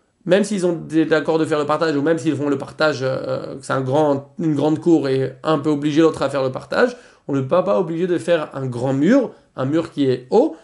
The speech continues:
parce que l'autre peut, et, et le fait que un est dérangé du regard de l'autre, ça s'appelle pas, il peut pas imposer à l'autre de, de participer dans la construction du mur. Donc on a vu dans la Mishnah, Bonin Atakotel, on construit le mur,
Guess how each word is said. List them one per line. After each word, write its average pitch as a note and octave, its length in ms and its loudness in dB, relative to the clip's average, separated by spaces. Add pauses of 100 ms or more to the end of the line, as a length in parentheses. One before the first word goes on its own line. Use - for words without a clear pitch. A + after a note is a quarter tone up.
(180)
parce D3 160 -8
que F#3+ 120 2
l'autre F#3+ 320 2
peut, D#3+ 200 0
et, C#3+ 460 0
et - 20 0
le D3+ 140 2
fait G3+ 260 -2
que D#3+ 360 4 (200)
un G#3 140 4
est E3+ 160 4
dérangé E3+ 400 2
du E3 100 -2
regard D3+ 300 0
de C#3 80 -2
l'autre, G3+ 340 0 (220)
ça - 140 -8
s'appelle C3+ 320 -4
pas, D3+ 100 -6
il D#3 100 -4
peut C#3+ 160 -2
pas F3 200 0
imposer D#3+ 340 -2
à C#3+ 60 0
l'autre E3+ 260 -4
de, C#3 400 -2 (500)
de C#3+ 80 -8
participer D#3 600 -2
dans D#3+ 120 2
la C#3+ 140 0
construction C#3 480 -4
du D3 160 2
mur. B2+ 180 -4 (1200)
Donc F#3+ 140 6
on B3 40 6
a B3 100 6
vu A#3+ 80 2
dans A#3+ 80 6
la F#3+ 80 4
Mishnah, F3+ 320 -4
Bonin F#3+ 300 0
Atakotel, F3+ 720 0 (400)
on A#3 120 0
construit E3+ 720 -4
le C3+ 220 0
mur, F#3+ 400 4